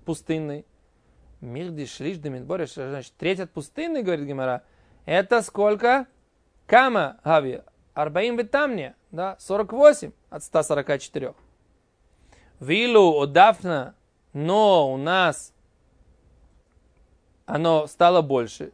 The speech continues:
Шитин Витлас на шестьдесят три. Здесь у нас сорок, сто сорок четыре, здесь двести семь, шестьдесят три разница. Так где у нас она получилась на треть.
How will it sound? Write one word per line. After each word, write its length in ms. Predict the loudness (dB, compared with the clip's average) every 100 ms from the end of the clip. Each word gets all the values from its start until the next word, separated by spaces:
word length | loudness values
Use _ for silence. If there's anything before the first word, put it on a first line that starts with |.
| _
Шитин 460 | -16 -10 -6 -6 -4
Витлас 320 | 2 2 2
на 80 | -2
шестьдесят 640 | -8 -2 -2 2 0 0
три. 240 | -2 -4 -10 _ _ _ _ _ _
Здесь 140 | -8
у 40 | -4
нас 140 | -2
сорок, 280 | 4 4 4
сто 360 | -6 -12 -4 -2
сорок 240 | 0 -4
четыре, 300 | -6 -8 -8
здесь 260 | -4 -2 0
двести 320 | -2 -2 -6
семь, 220 | -12 -12
шестьдесят 320 | -8 -2 0
три 140 | 0 2
разница. 420 | 2 2 -6 -14 _ -20 -18
Так 120 | -10 -8
где 240 | 0 2
у 20 |
нас 260 | 4 2 0 -12 -20 -20 -12
она 440 | -6 0 2 4 2 -2 -4
получилась 360 | -2 2 0
на 140 | 2 2
треть. 380 | 2 0 -2